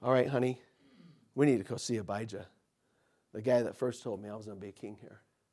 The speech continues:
But we wanna go see him, but I, I don't wanna start, th-, I don't wanna open a can of worms. If I go there, he's gonna say, "You got this Baal reference from,"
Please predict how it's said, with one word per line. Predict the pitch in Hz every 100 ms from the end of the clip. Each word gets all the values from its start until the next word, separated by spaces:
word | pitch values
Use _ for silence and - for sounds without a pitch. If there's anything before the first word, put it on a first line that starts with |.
| _ _ _ _ _ _ _ _ _ _ _ _ _ 131
But | 151 131 - - _ _ _ _ _ _ -
we | 170
wanna | 220 285
go | 214
see | - 190
him, | 147
but | 220 220 151 - - - _ _ _ _ _ _ _ _ _ _ -
I, | 147 180 196 185 185
I |
don't | 165 135
wanna | 127
start, | 120 - 120 117
th-, | -
I | 165 175
don't | 170 139
wanna | 139 -
open | 147 135
a | 120
can | - 131 120
of |
worms. | 104 107 98 92 - - - _ _ _ _ _ _ _ _ -
If | 143
I | 143
go | 127 208 233
there, | 202 190 185
he's | 165
gonna | 151 147
say, | - 143
"You | 135 131
got | 127 120
this | 123
Baal | - 220 196
reference | 170 147 147
from," | 127 131 147